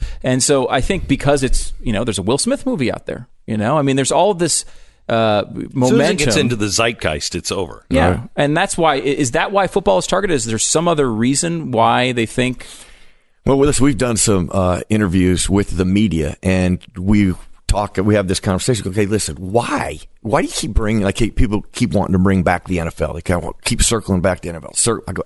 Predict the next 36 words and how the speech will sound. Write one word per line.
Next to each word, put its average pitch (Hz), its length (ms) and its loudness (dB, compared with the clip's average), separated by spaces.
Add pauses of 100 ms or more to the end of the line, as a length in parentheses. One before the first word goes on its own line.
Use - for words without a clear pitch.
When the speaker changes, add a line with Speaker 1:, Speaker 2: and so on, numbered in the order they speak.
Speaker 3:
"I 80 80 -10
didn't 101 260 2
write 110 200 2
the 85 60 -4
book 123 200 0
for - 120 -2
the 95 80 2
N 92 80 -2
F 87 120 -10
L. 95 100 -2
It 87 80 -4
has 87 240 -4
nothing 107 380 -2
to - 100 -12
do 107 400 2 (560)
about 104 280 2
the 104 100 4
N 104 100 2
F 101 160 -2
L 98 200 4
other 95 120 2
than 95 120 4
my 92 140 0
career's 120 440 0
intertwined 90 540 0
there, 92 280 2
and - 140 -2
I 92 100 2
Speaker 1:
Mm-hmm. 113 80 0
Speaker 3:
can - 100 -2
tell 104 280 2
you 98 80 0
the 87 100 -2
truth 127 340 2
about 90 260 0
everything." 87 500 -4